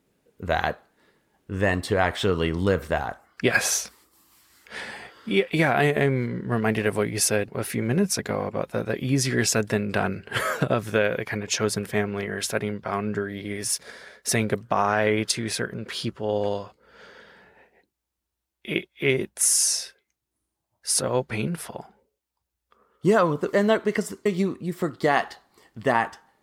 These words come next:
Speaker 1: there are things in my life that only me picking up the phone or me getting in the same room with one of my sisters, that they will ever, that, that no one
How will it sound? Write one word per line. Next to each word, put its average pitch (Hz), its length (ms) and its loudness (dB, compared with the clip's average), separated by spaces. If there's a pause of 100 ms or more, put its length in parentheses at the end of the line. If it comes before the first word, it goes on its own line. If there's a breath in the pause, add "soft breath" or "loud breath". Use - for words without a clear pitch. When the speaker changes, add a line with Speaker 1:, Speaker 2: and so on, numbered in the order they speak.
(720)
Speaker 1:
there 175 320 4
are 185 180 6
things 139 640 -2
in 135 120 0
my 113 300 2
life 90 560 -2 (1120)
that 117 440 2 (200)
only 170 760 2 (440)
me 131 380 2
picking 156 460 0
up 131 140 -2
the 123 100 0
phone 107 640 2
or 95 200 0
me 135 480 4
getting 123 400 2
in 117 120 2
the 107 60 2
same 110 340 2
room 101 280 0
with 95 240 -6
one 101 200 -2
of 104 100 -2
my 98 160 2
sisters, 85 720 -4 (640)
that 104 360 0 (380)
they 117 320 0
will 120 220 2
ever, 104 240 2
that, 117 440 -2
that 123 140 0
no 143 180 4
one 175 220 2